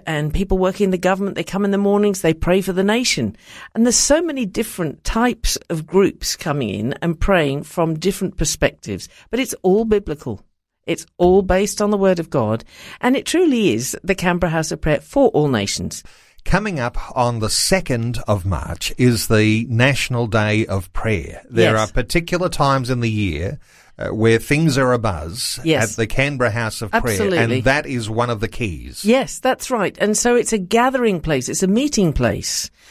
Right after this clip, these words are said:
Speaker 1: And so we've got dear ones from all over the, uh, nation and the nations who come for specific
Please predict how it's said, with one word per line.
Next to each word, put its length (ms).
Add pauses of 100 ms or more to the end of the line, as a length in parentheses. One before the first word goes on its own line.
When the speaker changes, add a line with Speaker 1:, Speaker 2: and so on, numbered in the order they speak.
(360)
Speaker 1:
And 180
so 180
we've 120
got 280
dear 220
ones 260
from 140
all 240
over 480 (340)
the, 320
uh, 220
nation 680 (300)
and 320
the 80
nations 560
who 120
come 420
for 200
specific 840